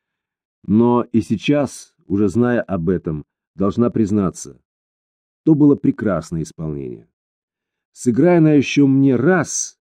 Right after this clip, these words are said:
я опять была бы тронута до глубины души, даже помня обо всем ее коварстве, лжи и недостатках. Вот ведь в мире как бывает. Рейка сухо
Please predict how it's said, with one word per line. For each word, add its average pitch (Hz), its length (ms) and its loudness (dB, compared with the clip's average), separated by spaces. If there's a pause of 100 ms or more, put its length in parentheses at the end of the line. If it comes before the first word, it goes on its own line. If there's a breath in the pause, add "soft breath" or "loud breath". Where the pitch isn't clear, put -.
(140)
я 113 180 2
опять 170 320 2
была 127 280 2
бы 127 120 0
тронута 147 680 2 (320)
до 107 120 0
глубины 120 400 4
души, 110 440 -2 (400)
даже 180 260 2
помня 170 420 4
обо 127 260 0
всем 160 220 2
ее 143 140 4
коварстве, 127 640 0
лжи 110 300 2
и 127 160 0
недостатках. 101 840 -4 (960)
Вот 180 220 2
ведь 160 160 2
в - 20 0
мире 135 240 4
как 101 200 -4
бывает. 87 500 -2 (1000)
Рейка 151 320 0
сухо 127 540 0